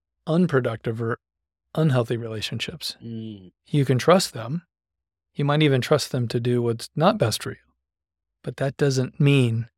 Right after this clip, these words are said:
Speaker 1: that it's therapeutic, that it will, is in the process of restoring to health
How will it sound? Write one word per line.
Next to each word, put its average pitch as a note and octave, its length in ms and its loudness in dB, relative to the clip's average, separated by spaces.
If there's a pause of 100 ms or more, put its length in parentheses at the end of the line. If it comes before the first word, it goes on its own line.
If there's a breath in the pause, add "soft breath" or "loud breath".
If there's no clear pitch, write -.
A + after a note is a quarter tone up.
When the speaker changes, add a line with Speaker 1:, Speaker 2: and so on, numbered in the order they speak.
(380)
Speaker 1:
that B2+ 120 -2
it's - 340 -4
therapeutic, A#2+ 800 0
that B2 140 -4
it B2 60 -4
will, B2 300 -2
is A#2+ 220 2
in B2 120 2
the A#2 100 -2
process C#3 520 -2
of A2+ 160 -10
restoring A#2 540 -6
to A2+ 120 -8
health A2+ 400 -10